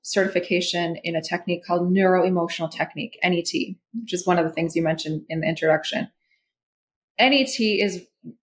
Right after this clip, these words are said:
it's a powerhouse. It is one of the most powerful methodologies, techniques that I've ever studied. And I've studied a lot of different techniques.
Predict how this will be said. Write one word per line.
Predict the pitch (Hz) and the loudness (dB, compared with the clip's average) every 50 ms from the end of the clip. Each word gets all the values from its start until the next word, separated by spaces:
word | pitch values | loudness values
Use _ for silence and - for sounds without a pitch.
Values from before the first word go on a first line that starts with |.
| _ | _
it's | - 196 190 196 | -2 -2 0 0
a | 180 175 - - | -2 -4 -4 -8
powerhouse. | - - 196 175 175 165 165 - - 147 143 151 - - | -4 0 2 4 4 4 2 0 0 -2 -2 -2 -4 -2
It | - 185 180 | 0 2 2
is | 185 180 175 170 | 2 2 0 0
one | 180 180 180 | 0 2 2
of | 180 180 | 2 2
the | 175 170 | 2 2
most | 165 165 160 160 160 - - - - - - _ _ _ _ _ _ _ _ - | 2 2 2 0 0 -4 -8 -10 -12 -14 -16 _ _ _ _ _ _ _ _ -2
powerful | - 208 196 196 196 190 190 196 - 185 180 175 170 170 165 - - - _ _ _ _ _ - | 4 6 6 6 6 4 0 0 0 2 2 4 4 2 2 0 -2 -8 _ _ _ _ _ -2
methodologies, | 180 180 185 202 - 180 175 175 165 165 160 165 160 160 165 160 165 160 | 0 2 2 2 2 4 4 6 6 6 6 4 2 2 0 0 0 0
techniques | - - - 175 - 165 160 160 - - | -4 -6 -6 -6 -6 -8 -8 -8 -8 -4
that | - | -2
I've | 160 160 160 | -2 2 2
ever | 165 160 165 165 | 2 2 0 -2
studied. | - - - 160 156 160 | -2 -2 0 0 0 0
And | 160 160 | -2 -4
I've | 160 | -4
studied | 160 - 170 160 160 | -4 -4 -2 -2 0
a | 160 160 | 0 2
lot | 165 170 165 165 | 2 4 4 4
of | 165 165 | 2 0
different | 165 165 - - - - | -2 -6 -10 -12 -8 -8
techniques. | - 165 - - 170 - - - - - - | -8 -8 -8 -10 -10 -10 -10 -10 -12 -14 -14